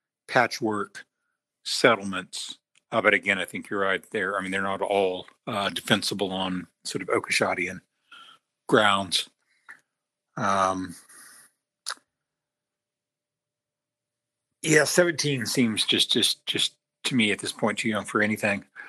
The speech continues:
Um, there was a time when we had a different sort of society, when we had different sort of expectations and, and realities regarding seventeen-year-old men.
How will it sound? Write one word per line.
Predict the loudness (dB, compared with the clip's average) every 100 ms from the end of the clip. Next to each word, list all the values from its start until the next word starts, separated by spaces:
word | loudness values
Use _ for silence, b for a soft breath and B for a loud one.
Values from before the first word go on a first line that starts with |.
| B B
Um, | 4 6 6 4
there | 4
was | 4 2
a | 0
time | 2 2 2 0
when | -6
we | -6
had | -6
a |
different | -6 -4
sort | -2 0
of | -2
society, | -2 2 2 2 -2
when | -8 -6
we |
had | -6
different | -6 -6 -2
sort | -2
of | 0
expectations | -2 -2 -4 -2 0 0 -4 -10 -10
and, | -8 -6
and | -4
realities | 2 6 6 4 -2
regarding | -4 -4 -4 -4
seventeen-year-old | -6 -6 -8 -6 -6 -2
men. | -4 -4